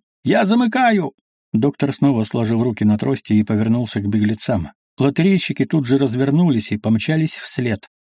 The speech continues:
Когда они набросились на них, раздались крики заживо пожираемых людей.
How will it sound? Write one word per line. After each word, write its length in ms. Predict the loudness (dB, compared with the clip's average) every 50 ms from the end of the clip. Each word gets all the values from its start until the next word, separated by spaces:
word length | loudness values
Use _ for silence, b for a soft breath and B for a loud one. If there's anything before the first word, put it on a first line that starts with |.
| _ _ _
Когда 320 | -4 -2 0 2 2 2 2
они 180 | 2 2 2
набросились 580 | 2 2 2 2 0 0 0 -2 -2 -2 -2 0
на 80 | 0
них, 300 | 0 0 -2 -4 -8 -14 _ _ _ _ _ _ _ _ _
раздались 460 | -4 -4 -2 0 0 0 0 0 0
крики 340 | 0 0 0 0 2 0 0
заживо 500 | 2 2 0 0 0 0 0 -2 -4 -2
пожираемых 680 | -2 -2 -2 -2 -2 -2 0 0 0 0 0 -2 -2 -2
людей. 420 | -4 -2 0 0 0 0 0 -4